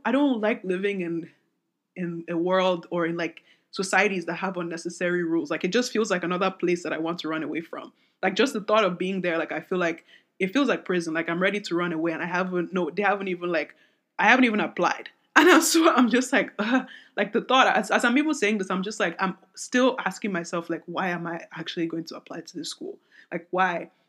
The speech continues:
am I doing it?" Like, I know I'm doing it mostly because of the clout of the school and because I've,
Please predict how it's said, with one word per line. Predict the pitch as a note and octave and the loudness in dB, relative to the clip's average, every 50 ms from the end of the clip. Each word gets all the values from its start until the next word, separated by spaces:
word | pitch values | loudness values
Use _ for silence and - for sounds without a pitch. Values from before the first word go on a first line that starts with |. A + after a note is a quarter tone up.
| _ - | _ -8
am | F3+ F3+ E3+ | -6 -4 -4
I | F3 | -4
doing | E3 D#3+ D#3+ E3 E3+ D#3+ | -4 -2 -2 -2 -2 -2
it?" | D3+ - D3+ | -4 -4 -6
Like, | E3+ - - | -6 -4 -2
I | F#3 F3+ F3+ | -2 0 0
know | F#3 F#3 F#3+ | 0 0 2
I'm | G3 F#3+ F3+ F3 | 2 2 0 0
doing | E3 - F3 F3+ F#3+ F#3+ F3+ | -2 -2 0 0 0 0 0
it | F3 D#3+ - - - _ _ _ _ - | -2 -4 -6 -10 -18 _ _ _ _ 0
mostly | F#3+ F#3 F3+ - - F#3 | 0 0 0 -2 -4 -6
because | E3+ E3 E3 E3 - F3 E3 D#3 - | -6 -6 -8 -8 -6 -6 -6 -6 -6
of | F3+ D#3+ - | -10 -12 -10
the | - D#3+ D#3 D3 | -8 -8 -8 -8
clout | - - - - - E3+ F#3 - - _ _ _ _ _ _ _ _ _ | -8 -6 -2 0 0 0 0 -2 -6 _ _ _ _ _ _ _ _ _
of | - F3+ E3 E3 | -6 -6 -4 -2
the | - E3 | -2 -4
school | E3 - - - E3 D#3+ E3 F3 A3 - _ _ _ _ _ _ _ _ _ _ _ - | -4 -4 -6 -6 -4 -4 -4 -4 -6 -10 _ _ _ _ _ _ _ _ _ _ _ -2
and | G#3+ F#3+ F3+ E3+ E3+ F3 E3+ - | 0 0 0 0 -4 -6 -6 -8
because | F#3 F3+ - G#3+ F#3+ F#3+ | -10 -8 -6 -4 -4 -2
I've, | E3+ E3+ E3 E3+ E3+ | -2 -2 -4 -6 -8